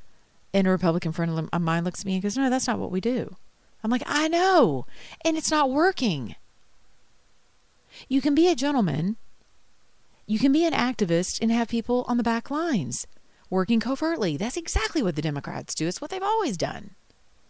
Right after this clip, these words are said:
Where are we? Where is your party? Your country is burning. You're going to lose it, even with a Trump election. Please quit looking at this Trump election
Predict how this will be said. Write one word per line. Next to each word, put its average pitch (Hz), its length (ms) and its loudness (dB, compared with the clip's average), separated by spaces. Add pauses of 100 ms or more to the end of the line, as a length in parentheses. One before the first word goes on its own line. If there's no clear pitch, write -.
(320)
Where 202 280 2
are 185 200 0
we? 135 320 -2 (640)
Where 185 300 2
is 214 160 -2
your 170 120 0
party? 131 480 -4 (380)
Your 131 100 -8
country 190 580 -4
is 185 140 -4
burning. 139 480 -2 (380)
You're 160 160 -2
going 156 440 0
to 165 120 -4
lose 151 340 -2
it, 135 200 -2
even 196 420 0
with 165 280 2
a 170 80 -2
Trump 151 280 -4
election. 151 400 -2
Please 208 520 -2
quit - 220 -4
looking 170 360 -4
at 151 140 -6
this 156 120 -4
Trump 165 260 -4
election - 560 -6